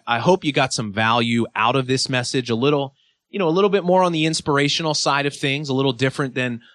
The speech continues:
a lot of the strategy and tactics that we normally give you. But I think, look, messages like this, I think, are important.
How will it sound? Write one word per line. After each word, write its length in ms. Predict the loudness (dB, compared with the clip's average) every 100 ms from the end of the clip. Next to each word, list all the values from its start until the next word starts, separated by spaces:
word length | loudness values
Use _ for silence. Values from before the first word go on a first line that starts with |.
| _
a 60 | -2
lot 260 | 2 2 2
of 220 | 0 0
the 440 | -2 0 -2 -6 _
strategy 1120 | -10 -8 -2 2 4 4 0 -2 -8 -8 -10 -14 _ _ _ _
and 240 | -10 -8
tactics 920 | -8 -4 -2 -2 _ -18 -16 -14 -14 -16 _ _ -6
that 160 | -4
we 100 | -4
normally 400 | -4 -4 -4 -6
give 260 | -4 -6 -6
you. 140 | -8
But 120 | -4
I 120 | -2 -2
think, 240 | -2 0
look, 180 | 0 0
messages 560 | -2 -2 -2 -2 -2
like 200 | 0 0
this, 220 | 0 0 0
I 120 | -4
think, 280 | -4 -4 -2
are 120 | -2
important. 640 | -2 0 2 2 -2 -12